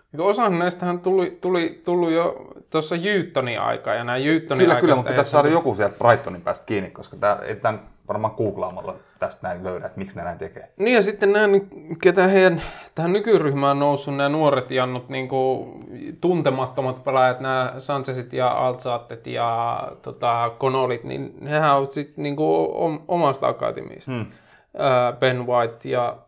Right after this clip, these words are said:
Speaker 1: kumppanit, että, <laughs> tota, siinäkin mielessä mielenkiintoista, mutta, tota, eivät nähneet tänä kesänä tarvetta lopettaa tätä haistelua, vaan, vaan tuli, tota,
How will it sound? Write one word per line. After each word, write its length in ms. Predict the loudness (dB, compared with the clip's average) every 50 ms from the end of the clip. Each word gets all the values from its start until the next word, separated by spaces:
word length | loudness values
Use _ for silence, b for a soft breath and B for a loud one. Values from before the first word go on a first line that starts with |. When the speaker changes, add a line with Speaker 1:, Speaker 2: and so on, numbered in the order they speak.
| _ _ _ -4
Speaker 1:
kumppanit, 640 | -2 -2 -2 -2 -4 -8 -10 -10 -10 -10 -12 -12
että, 240 | -14 -10 -4 -4 -2
<laughs> 160 | -2 -2 -4
tota, 340 | -6 -6 -8 -8 -6 -6 -6 -6 B B B B B B B B
siinäkin 420 | -6 -2 0 2 2 2 2 2
mielessä 340 | 2 2 2 0 0 -2 -2
mielenkiintoista, 800 | -2 0 0 2 2 0 0 0 0 0 0 0 -4 -4 -6 -6
mutta, 280 | -6 -4 -2 -2 -2
tota, 340 | 0 0 2 2 2 2 2 -4 -10 -20 -20 -20 -20 _ _ _ -20 _ -2
eivät 340 | 2 4 4 4 2 2 0
nähneet 500 | 2 2 2 2 2 0 0 0 0 0
tänä 280 | -2 0 2 2 0 0
kesänä 340 | -2 -2 -2 -2 -2 -2
tarvetta 600 | 0 2 4 4 4 4 0 -2 -4 -2 -2 -2 -2 -4 -12 -6 -2
lopettaa 580 | -2 0 0 2 0 0 0 -2 -4 -8 -8
tätä 320 | -6 -6 -4 -2 0 0 2
haistelua, 760 | 2 2 2 2 2 -2 -6 -8 -6 -4 -2 -2 -2 -2 0
vaan, 220 | 0 0 -2 -2 -4 -6
vaan 220 | -6 -6 -6 -4
tuli, 300 | -4 -4 -2 0 2 0
tota, 360 | 0 -2 -4 -4 -4 -4 -4